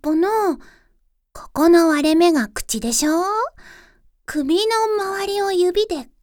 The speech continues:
くすぐってあげると、<laughs> 嬉しそうにしてるみたいにピクピクするし。<laughs>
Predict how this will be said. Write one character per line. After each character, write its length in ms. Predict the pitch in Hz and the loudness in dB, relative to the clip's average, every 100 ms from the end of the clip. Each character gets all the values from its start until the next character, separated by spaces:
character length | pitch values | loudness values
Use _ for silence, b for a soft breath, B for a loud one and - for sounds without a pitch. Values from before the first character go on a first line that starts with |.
| _ - | _ -10
く 60 | |
す 260 | - - 330 | -8 -4 0
ぐ 100 | 330 349 | 0 -2
っ 40 | |
て 180 | 349 247 | -4 -4
あ 100 | 226 | -2
げ 240 | 220 233 | -2 -4
る 120 | 247 - - | -6 -8 -2
と、 80 | 480 - B B B _ _ | -2 -4 B B B _ _
<laughs> 960 | - 831 1017 - 988 988 1077 - 622 427 | -12 -8 -8 -6 -4 -4 -6 -10 -2 -2
嬉 240 | 359 427 | 0 -2
し 20 | 554 | -2
そ 160 | 539 523 | 0 0
う 20 | 554 | 0
に 60 | 453 | -4
し 80 | 440 | -2
て 120 | 427 | -2
る 140 | 453 | -2
み 80 | 508 523 | -4 -2
た 140 | 381 | -2
い 40 | 349 | 0
に 100 | 320 | -2
ピ 60 | |
ク 60 | _ _ 659 698 807 | _ _ -18 -12 -10
ピ 100 | 587 554 | -6 -2
ク 100 | 466 | 0
す 160 | 523 466 | 0 0
る 100 | 554 | -2
し。 500 | 539 453 403 349 _ _ _ _ _ | -4 -4 -10 -20 _ _ _ _ _
<laughs> 960 | 740 622 587 932 - - 932 906 - | -2 0 2 0 -2 -10 -8 -8 -10